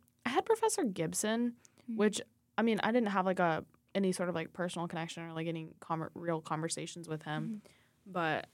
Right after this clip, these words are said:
Speaker 1: um, he was philosophy, and
Speaker 2: Mm-hmm.
Speaker 1: let me tell you, I did not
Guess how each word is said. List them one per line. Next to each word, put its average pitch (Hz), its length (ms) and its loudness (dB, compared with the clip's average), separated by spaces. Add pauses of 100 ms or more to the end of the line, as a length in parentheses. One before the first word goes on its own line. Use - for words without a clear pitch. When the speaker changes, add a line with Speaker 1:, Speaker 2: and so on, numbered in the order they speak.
(240)
Speaker 1:
um, 151 440 -4
he 226 140 -10
was 180 240 2
philosophy, 165 800 -6 (100)
and 214 180 -6
Speaker 2:
Mm-hmm. 208 120 -6
Speaker 1:
let 185 80 -10
me 175 80 -14
tell 165 160 -20
you, - 140 -18
I 175 40 -20
did 180 160 -16
not 160 280 -18